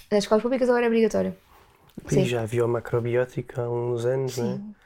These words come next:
Speaker 1: Não percebo porque é que,
Speaker 2: Nunca sei o que
Speaker 1: porque é
Speaker 2: é que
Speaker 1: que
Speaker 2: isso quer
Speaker 1: entrou o
Speaker 2: dizer.
Speaker 1: macrobiótico e não entrou os, bem, enfim,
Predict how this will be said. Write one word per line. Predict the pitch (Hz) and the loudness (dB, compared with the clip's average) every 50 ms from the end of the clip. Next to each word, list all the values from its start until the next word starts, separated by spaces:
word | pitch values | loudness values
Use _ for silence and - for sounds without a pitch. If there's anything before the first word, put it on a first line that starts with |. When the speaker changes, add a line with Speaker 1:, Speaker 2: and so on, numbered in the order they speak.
| _ - | _ -2
Speaker 1:
Não | 202 208 | -2 -2
percebo | 196 - 240 226 | 2 4 4 4
porque | 226 - - 208 | 4 4 2 2
é | |
que, | 135 | 2
Speaker 2:
Nunca | 120 - 120 | 2 2 0
sei | - - 120 | 0 -2 0
o | - | 4
que | - | 4
Speaker 1:
porque | 240 | 4
é | |
Speaker 2:
é | 226 | 4
que | |
Speaker 1:
que | 247 | 4
Speaker 2:
isso | 240 247 | 2 4
quer | |
Speaker 1:
entrou | - 262 262 262 | 6 6 8 8
o | 247 | 8
Speaker 2:
dizer. | 220 | 8
Speaker 1:
macrobiótico | 220 214 - 240 233 220 226 233 240 254 240 - - - | 6 4 6 6 4 6 6 4 4 4 2 -2 -2 -2
e | 240 | 0
não | 233 240 | 0 0
entrou | 233 226 240 240 233 233 233 226 214 - 208 | 0 0 2 2 2 4 2 2 0 0 -2
os, | 196 - | -4 -6
bem, | - - 202 196 190 175 | -8 -8 -6 -6 -6 -4
enfim, | 190 - - 190 185 214 | -6 -4 -4 -6 -6 -8